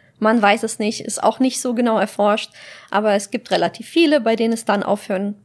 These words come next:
kann oder aufgehört hat. Das habe ich leider auch nicht gehört. Ähm, ich muss aber auch dazu sagen, auf die zwanzigste Woche habe ich gar nicht mehr hingefiebert. Da hat dann meine Frauenärztin noch drauf hingefiebert. Aber ich war eigentlich nach der sechzehnten schon durch und wusste,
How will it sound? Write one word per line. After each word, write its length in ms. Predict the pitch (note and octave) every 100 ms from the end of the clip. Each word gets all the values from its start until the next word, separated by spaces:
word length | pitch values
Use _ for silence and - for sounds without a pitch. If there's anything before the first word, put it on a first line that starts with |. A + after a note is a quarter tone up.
| _
kann 340 | - B3 C#4+ C#4+
oder 260 | G3+ F3+
aufgehört 460 | G#3+ - G#3+ F3 -
hat. 280 | C#4 - - _ _ _ _ _ _ _ _ -
Das 260 | A3 - B3
habe 100 | G#3
ich 80 |
leider 240 | G#3+ G#3+ G#3+
auch 120 | -
nicht 160 | G3 -
gehört. 320 | A#3 B3+ - - - - - _ -
Ähm, 540 | A#3 A#3 A#3 A#3 A#3+ - _
ich 160 | A#3 C4+
muss 160 | D4+
aber 160 | D#4 A#3+
auch 60 |
dazu 300 | A#3 A3 - C4+
sagen, 440 | B3+ A#3+ B3+ C4 _ _ _ _ _ _ _ A3+
auf 120 | A3
die 120 | C4
zwanzigste 600 | - A3+ C#4+ D4+ - B3
Woche 240 | B3+ B3
habe 100 | B3
ich 100 | B3
gar 160 | - A3+
nicht 140 | B3
mehr 120 | A#3+ A3
hingefiebert. 640 | B3+ A3+ - F#3 G3 -
Da 60 | A#3
hat 100 | A#3+
dann 160 | A#3+
meine 160 | G#3+ A#3+
Frauenärztin 560 | - G#3+ A3 F#3 - F#3+
noch 120 | G#3
drauf 180 | F#3 -
hingefiebert. 600 | F#3+ G3+ - G#3+ G#3+ -
Aber 220 | - G#3 A#3
ich 180 | -
war 160 | A#3 A3+
eigentlich 280 | G#3+ A3+ A3+
nach 120 | G#3+
der 140 | A3+ A3+
sechzehnten 560 | G#3+ - A#3 B3 A#3+
schon 220 | - G#3+
durch 320 | G#3 A3 A#3 G3
und 100 | G3
wusste, 440 | G#3+ - G3+